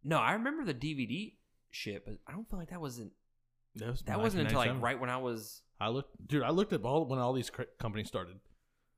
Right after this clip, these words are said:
Speaker 1: Wow,
Speaker 2: And then
Speaker 1: fucking
Speaker 2: Hulu started in two thousand seven.
Speaker 1: No fucking shit.
Speaker 2: Yeah.
Speaker 1: Oh,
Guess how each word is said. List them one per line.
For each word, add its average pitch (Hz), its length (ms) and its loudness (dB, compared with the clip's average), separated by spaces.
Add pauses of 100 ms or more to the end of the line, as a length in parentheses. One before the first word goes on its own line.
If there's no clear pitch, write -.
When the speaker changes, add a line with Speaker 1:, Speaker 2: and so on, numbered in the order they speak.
(240)
Speaker 1:
Wow, - 400 -6
Speaker 2:
And 113 140 0
then 113 100 2
Speaker 1:
fucking 135 200 2
Speaker 2:
Hulu 143 140 2
started 117 320 0
in 110 100 -2
two 120 120 -8
thousand 101 300 -2
seven. 104 400 -6 (800)
Speaker 1:
No 120 280 -6
fucking - 420 -6
shit. 156 440 -10
Speaker 2:
Yeah. 110 200 -4 (1600)
Speaker 1:
Oh, 160 240 -10